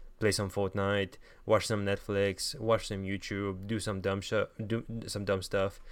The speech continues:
And then at the end of the day, it's like, I, I was not really motivated to work out,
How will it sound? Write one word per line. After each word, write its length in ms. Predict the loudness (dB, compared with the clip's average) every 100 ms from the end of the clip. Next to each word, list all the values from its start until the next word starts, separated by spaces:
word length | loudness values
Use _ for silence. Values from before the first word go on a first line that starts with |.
| -12 -14 -4
And 120 | 2 6
then 320 | 6 6 0 -12 -20 -20 -20 -20 -16 -4
at 120 | 2
the 100 | 4
end 100 | 6
of 60 | 4
the 80 | 4
day, 140 | 4
it's 140 | 4
like, 300 | 4 2 2
I, 220 | 0 2 0
I 100 | 0
was 220 | 0 0
not 160 | 0
really 160 | 2 0
motivated 460 | -2 -2 -2 -2 -4
to 80 |
work 240 | -4 -2 0
out, 300 | 2 2